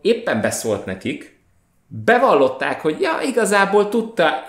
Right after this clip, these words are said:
nemrég volt egy interjú Todd Howard-dal, ne felejtsük el, hogy bevallotta, hogy tudták jól, hogy a Fallout hetvenhat nem lesz kész,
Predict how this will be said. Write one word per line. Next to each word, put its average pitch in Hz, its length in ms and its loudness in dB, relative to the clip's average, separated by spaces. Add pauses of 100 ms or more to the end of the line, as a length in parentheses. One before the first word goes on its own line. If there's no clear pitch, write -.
(160)
nemrég 160 380 2
volt 147 160 4
egy 120 100 -4
interjú 160 340 0
Todd 104 220 -4
Howard-dal, 107 400 0
ne 123 140 0
felejtsük 123 460 -2
el, 101 560 -2
hogy 127 200 0
bevallotta, 120 1000 0 (200)
hogy 127 200 0 (240)
tudták 131 760 -2
jól, 113 440 -2
hogy 123 100 0
a 117 60 2
Fallout 120 360 0
hetvenhat 98 540 -8
nem 117 200 -2
lesz 220 240 -2
kész, 226 460 -4